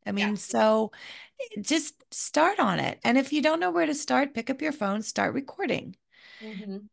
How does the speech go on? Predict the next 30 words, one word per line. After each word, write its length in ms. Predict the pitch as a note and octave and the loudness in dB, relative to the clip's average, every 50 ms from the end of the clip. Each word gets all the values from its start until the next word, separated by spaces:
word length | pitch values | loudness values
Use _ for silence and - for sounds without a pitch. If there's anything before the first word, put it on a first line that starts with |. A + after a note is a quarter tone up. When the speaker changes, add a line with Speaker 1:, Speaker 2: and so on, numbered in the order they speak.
| _ _ - | _ _ -2
Speaker 1:
You 80 | A3 | 0
know, 200 | A3 A3 A3 A#3 | 2 4 6 6
it 140 | B3+ C4 - | 6 4 4
doesn't 240 | - A#3+ A#3 A#3+ C4 | 2 2 2 4 2
have 140 | C4+ C4+ C4 | 2 0 0
to 80 | - B3+ | -4 -4
be 160 | C#4+ C#4+ C4+ | -2 0 0
long. 480 | A#3 G3+ F3 D#3 D#3 D#3+ F3+ A3+ A3 _ _ _ - | 0 0 -2 0 0 0 -2 -2 -4 _ _ _ -2
And, 240 | - B3+ B3 B3+ - - | 0 2 2 2 0 2
and 240 | - C#4 C4+ C#4 C4 | 2 4 4 4 4
you 120 | F4 G4+ G4 | 4 2 0
have 280 | - - D#4 D4+ A#3+ | 2 2 2 2 4
information. 800 | C4 B3 A3+ - A3+ G#3 G3+ G3 G3 - - - D#3+ - C3 - _ _ _ _ _ _ _ _ _ _ _ - - | 2 0 0 0 -2 0 2 2 2 0 0 -2 -2 -4 -6 -10 _ _ _ _ _ _ _ _ _ _ _ -10 -4
You 60 | A3+ A#3 | -2 0
know, 100 | A#3+ A#3 | 0 0
so 160 | - B3 B3 | 2 2 2
many 180 | B3+ C#4 D4 | 4 4 4
times 280 | B3 - A#3 A3 A3 - | 4 4 2 2 2 0
I 60 | G#3+ | 0
talk 200 | - G#3 G3+ G3+ | 2 2 2 2
to 60 | G3 | 2
people, 100 | - G#3 | -2 -4
it's 100 | F#3 E3+ | -4 -2
like, 140 | G3+ G3+ - - | -4 -6 -4 -4
"I 60 | A3+ | -2
don't 100 | A#3 B3 | 0 0
know 60 | B3 | 0
what 140 | A#3 A3+ A#3 | 0 0 -2
to 80 | A3 | -2
say." 340 | - - A3+ G3+ F#3+ - - | -2 0 0 0 0 0 -4